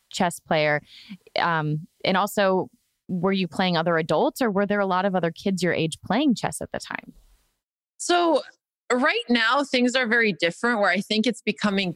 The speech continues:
Speaker 2: cool to be smart. I love it. I hope the trend
Speaker 1: <laughs>
Speaker 2: keeps up this way. But when I was growing up, this was not the trend at all. I was so embarrassed to be a chess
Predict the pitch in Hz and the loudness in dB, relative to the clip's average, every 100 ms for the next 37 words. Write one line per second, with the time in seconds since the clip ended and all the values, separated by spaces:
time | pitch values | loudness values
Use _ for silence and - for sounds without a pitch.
0 | - 190 180 208 254 226 180 165 - - | -4 0 2 2 0 -4 -2 -4 -4 -4
1 | 196 180 233 277 _ _ _ 226 202 208 | 0 2 0 -2 _ _ _ 0 2 4
2 | 247 247 277 277 202 196 214 202 214 - | 2 2 0 0 -2 2 0 -2 -6 0
3 | 247 226 220 - - - 208 185 202 208 | 2 2 2 0 -6 -2 -2 0 0 0
4 | 247 240 160 - - - 226 214 247 254 | 2 2 0 -10 -20 -2 0 2 4 4
5 | 247 381 370 277 269 247 240 220 214 220 | 2 2 2 2 0 2 2 2 0 0
6 | 208 254 220 - 208 202 - 208 247 254 | 2 2 0 -4 -2 -2 0 2 4 2
7 | 233 - 240 - - 208 190 190 - 214 | 0 -2 -4 0 0 2 0 -4 -2 -2
8 | 196 - - - 220 196 165 - 226 240 | -2 -10 -18 -2 0 2 0 0 0 2
9 | 196 170 - - 349 285 254 208 180 175 | 0 -2 -6 -2 0 2 4 2 2 0
10 | 170 180 - - 175 180 156 - 156 | 0 -2 -6 -4 -2 0 0 0 -2